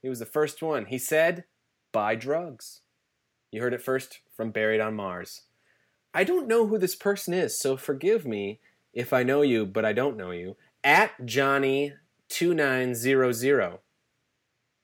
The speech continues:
says, "Underrated game." Musty Hobbit, he said, "Missing out." And then in parentheses, "Sorry!" exclamation point. Okay, first of all,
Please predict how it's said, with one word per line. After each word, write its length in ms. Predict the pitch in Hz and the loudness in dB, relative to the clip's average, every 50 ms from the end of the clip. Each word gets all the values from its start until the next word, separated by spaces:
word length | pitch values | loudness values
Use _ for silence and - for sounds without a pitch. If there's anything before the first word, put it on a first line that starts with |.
| _ _ _ _ _ _ - | _ _ _ _ _ _ -10
says, 340 | - - 151 143 135 127 - | -4 2 2 2 2 2 0
"Underrated 640 | 151 170 196 196 190 185 180 185 180 180 175 175 160 147 | 0 2 2 4 4 4 4 4 4 4 4 0 -2 -2
game." 420 | 160 165 180 190 165 107 90 - _ _ _ _ _ _ _ _ _ _ _ _ | -2 0 0 0 -2 -4 -6 -12 _ _ _ _ _ _ _ _ _ _ _ _
Musty 320 | - 175 190 185 - 190 180 | 2 2 2 4 4 2 4
Hobbit, 580 | - 202 214 208 185 175 175 180 180 - _ _ _ _ _ _ _ _ _ _ _ - | 4 4 4 6 6 6 6 4 4 0 _ _ _ _ _ _ _ _ _ _ _ -12
he 60 | 139 | -10
said, 360 | 131 - 165 160 156 143 - - _ - | -6 0 2 2 2 2 -2 -8 _ -4
"Missing 420 | 117 160 202 196 - 220 202 - | 2 2 2 4 4 2 2 2
out." 420 | 170 175 180 196 185 - - - - _ _ _ _ _ _ _ _ _ _ _ _ _ _ _ _ _ _ _ _ _ | 2 2 2 2 2 0 -6 -16 -18 _ _ _ _ _ _ _ _ _ _ _ _ _ _ _ _ _ _ _ _ _
And 140 | 117 120 127 | -4 0 2
then 140 | 139 143 143 | 2 2 2
in 180 | 143 139 135 | 2 0 -2
parentheses, 800 | 135 - 143 151 151 - 143 131 - 143 131 123 117 110 - - _ _ | 2 2 2 2 2 2 -2 -4 -2 0 0 0 0 -4 -6 -12 _ _
"Sorry!" 800 | - - - - - 175 170 185 190 185 185 98 90 87 87 - _ _ _ _ - | -6 -4 -2 0 2 2 4 4 6 4 4 2 0 -2 -8 -12 _ _ _ _ -6
exclamation 680 | 131 127 - - - 117 110 110 107 101 - 110 101 | -6 -6 -6 -6 -6 -4 -2 -2 -2 -4 -6 -8 -10
point. 320 | - - 117 104 92 85 - _ _ _ _ - - - _ _ _ _ _ _ _ _ _ _ _ - | -8 -6 -6 -6 -6 -8 -12 _ _ _ _ -20 -20 -20 _ _ _ _ _ _ _ _ _ _ _ -10
Okay, 180 | 156 - 147 120 | -4 0 0 0
first 300 | - - 190 196 - - | 2 4 2 2 4 2
of 100 | 175 170 | 2 4
all, 460 | 180 170 165 165 165 160 160 156 147 | 6 6 8 8 8 6 6 2 0